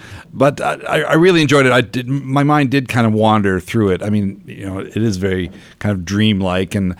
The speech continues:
the images, like, you know, at times they remind me of, like, a moving Gauguin painting. Uh, and I think that the different segments were probably handled by different animators, and so the, the, the style shifts ever so slightly from scene to scene, and you can kind of sense the hands of different people behind different segments.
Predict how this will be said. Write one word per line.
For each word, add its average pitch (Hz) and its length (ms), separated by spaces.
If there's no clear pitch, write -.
the 117 160
images, 113 420
like, 110 220
you 135 240
know, 110 100
at - 320
times 117 280
they 104 60
remind 107 280
me 104 80
of, 95 80
like, 98 120
a 101 40
moving 104 420
Gauguin 98 440
painting. 87 480
Uh, 107 260
and 120 140
I 120 60
think 123 320
that 107 360
the 110 100
different 117 380
segments 107 420
were 98 80
probably 104 240
handled 104 380
by 95 100
different 98 320
animators, 98 560
and 85 100
so 101 140
the, 98 160
the, 104 260
the 107 160
style 127 640
shifts - 720
ever 117 220
so 113 140
slightly 104 400
from 98 220
scene 113 240
to 92 100
scene, 107 340
and 92 120
you 92 40
can - 140
kind 127 180
of 90 160
sense 110 380
the 104 100
hands 98 320
of 85 60
different 87 260
people 95 240
behind 85 360
different 85 280
segments. 87 440